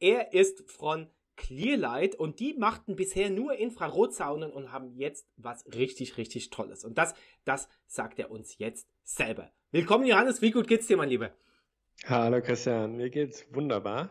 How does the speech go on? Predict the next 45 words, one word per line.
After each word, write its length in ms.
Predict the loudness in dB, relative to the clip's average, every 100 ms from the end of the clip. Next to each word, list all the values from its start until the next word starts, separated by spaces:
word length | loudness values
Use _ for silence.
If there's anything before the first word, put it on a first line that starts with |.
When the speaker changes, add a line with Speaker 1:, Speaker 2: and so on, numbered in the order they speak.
| -10 -10
Speaker 2:
oder 160 | -8
mir 100 | -8
geht's 220 | -10 -4
richtig 280 | -4 -4 -8
gut, 220 | -6 -8
wie 60 | -4
du 100 | -4
wahrscheinlich 300 | -2 -2 2
sagen 280 | 0 0 0
würdest. 400 | 0 0 -2 -2
Und, 160 | 0
äh, 180 | 2 2
ich 40 | 2
freue 220 | 4 4
mich 120 | 4
sehr, 120 | 2
hier 120 | 0
zu 140 | 0 -4
sein, 240 | -2 -6
freue 220 | -4 -2
mich 180 | -2 0
auf 200 | -2 -2 -10 -14 -14 -14 -8
ein 60 |
tolles 300 | 4 6 6
Gespräch 360 | 0 0 0 0
mit 220 | -4 -4
dir 240 | -4 -4 -4
und, 240 | -8 -6
äh, 100 | -4
bin 160 | -2 4
sehr 160 | 6
gespannt, 640 | 6 0 2 2 2 -2
äh, 460 | -6 -6 -6 -8 -8
genau, 340 | -4 0 0 -2
welche 220 | -4 0
Themen 240 | 2 4
wir 80 | 4
beleuchten 460 | 2 0 -2 -4 -2
werden 340 | -2 -4 -6
und, 380 | -6 -6 -6 -6
äh, 200 | -4 -2
letztendlich 440 | -2 0 0 0
auch 80 | 2
deinem 180 | 2 2
Publikum, 600 | 0 0 2 4 4